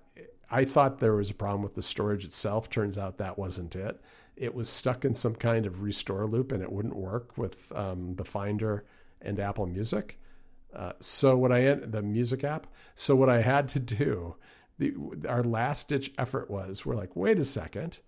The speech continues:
Windows has iTunes. I wonder if we could restore it on a Windows machine." <laughs>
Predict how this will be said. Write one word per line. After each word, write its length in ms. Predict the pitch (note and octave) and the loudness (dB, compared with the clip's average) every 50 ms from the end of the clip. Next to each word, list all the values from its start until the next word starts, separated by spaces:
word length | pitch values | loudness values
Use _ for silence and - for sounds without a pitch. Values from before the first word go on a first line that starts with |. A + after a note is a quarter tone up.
| _ _ _ _ _ _ _ _ _ _ _ _ _ _ - B2 | _ _ _ _ _ _ _ _ _ _ _ _ _ _ -8 0
Windows 540 | C3 E3+ G#3+ B3+ A#3 E3 B2 A2 G2 - | 4 6 6 8 8 8 6 6 4 0
has 200 | - G#2 G2+ F2 | -2 -4 -4 -4
iTunes. 680 | F#2 E2+ F2+ E2+ - - - - F#2 G2+ - E3 - - - _ _ _ - | -6 -8 -8 -8 -10 -10 -10 -10 -8 -8 -8 -8 -10 -12 -18 _ _ _ -6
I 80 | - A2+ | -2 0
wonder 320 | A#2 B2 C#3+ E3 E3+ F3+ | 0 0 0 0 0 0
if 100 | E3+ - | -2 -2
we 80 | F3 D#3 | -4 -6
could 240 | - - C#3 C#3 C#3 | -4 -4 -4 -4 -4
restore 460 | B2+ - - - C#3+ B2 A#2+ A#2 A#2 | -8 -8 -6 -4 -2 -2 0 0 2
it 40 | A#2 | 2
on 120 | A#2+ A#2+ | 2 0
a 60 | G#2+ | 0
Windows 460 | G2+ A#2 D#3 F#3+ E3 A#2+ F2+ E2 - - | 0 0 0 0 0 -2 -4 -4 -8 -8
machine." 520 | - - - - - A#2 - - - - - | -6 -6 -6 -6 -8 -12 -16 -16 -16 -18 -20
<laughs> 80 | - | -20